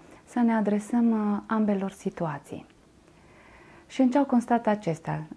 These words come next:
Dar înainte am să vă spun pe scurt, uh, povestea acestei paciente, istoricul. În, uh,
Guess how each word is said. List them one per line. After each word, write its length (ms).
Dar 200
înainte 360
am 60
să 120
vă 80
spun 240
pe 120
scurt, 560
uh, 480
povestea 460
acestei 340
paciente, 800
istoricul. 760
În, 280
uh, 720